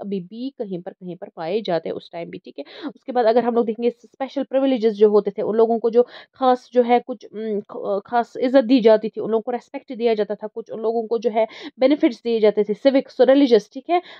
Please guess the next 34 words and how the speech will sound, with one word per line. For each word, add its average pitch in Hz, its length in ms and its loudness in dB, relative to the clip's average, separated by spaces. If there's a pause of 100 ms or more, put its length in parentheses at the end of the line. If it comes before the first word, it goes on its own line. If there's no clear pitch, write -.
अब 233 140 -4
उनको 226 240 0
नहीं 226 240 0
मिलते 185 300 0
थे। 190 80 -2
कॉन्स्टिट्यूशन 233 580 -10
ने 226 100 -4
वो 226 120 -2
सब 196 220 -8 (120)
कुछ 285 200 -12 (100)
खत्म 254 360 -8
कर 185 140 -6
दिया। 196 180 2
लीगल, 262 320 6
पॉलिटिकल, 269 540 -4 (320)
अगर 226 160 0
हम 226 140 -2
लोग 226 100 4
बोलेंगे 214 240 4
सियासी 277 420 4
तौर 247 160 2
पर, 202 140 -6
एजुकेशनल, 240 520 -4
तालीमी, 262 540 6
इकोनॉमिक, 262 640 -2 (120)
ठीक - 120 -12
है, 311 120 0
इक्तिसादी, 254 480 -4
ये 226 120 2
सारे 254 300 2
अगर 220 200 2
हम 220 120 -6
लोग 214 120 0
देखेंगे 214 380 0